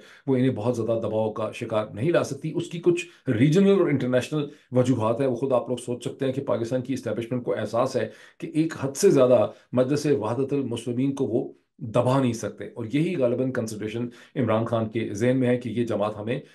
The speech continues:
बेट्रे नहीं करेगी, हमसे दगा नहीं करेगी। अच्छा, अब ये जो सीट्स हैं, जब आप जियो न्यूज़ की स्टोरी देखते हैं तो उसमें लिखा है कि तहरीक इंसाफ वाले ये गौर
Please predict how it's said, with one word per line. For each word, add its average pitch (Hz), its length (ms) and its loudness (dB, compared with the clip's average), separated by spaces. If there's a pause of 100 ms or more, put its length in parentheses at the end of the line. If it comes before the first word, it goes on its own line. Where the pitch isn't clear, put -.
(140)
बेट्रे 117 340 2
नहीं 131 200 4
करेगी, 110 300 2
हमसे 104 420 -6 (200)
दगा 127 340 0
नहीं 104 180 -4
करेगी। - 300 -12 (480)
अच्छा, 151 180 0
अब 185 180 0
ये 220 80 0
जो 214 60 6
सीट्स 208 460 2
हैं, 123 200 2
जब 131 140 4
आप 113 100 0
जियो 156 220 6
न्यूज़ 151 220 6
की 147 120 0
स्टोरी 135 260 4
देखते 120 260 0
हैं 123 220 -2
तो 123 80 -10
उसमें 120 460 -6
लिखा 107 240 0
है 110 120 2
कि 117 100 -4
तहरीक 110 320 -4
इंसाफ 110 320 -4
वाले 107 160 -2
ये - 360 -6
गौर 110 180 -2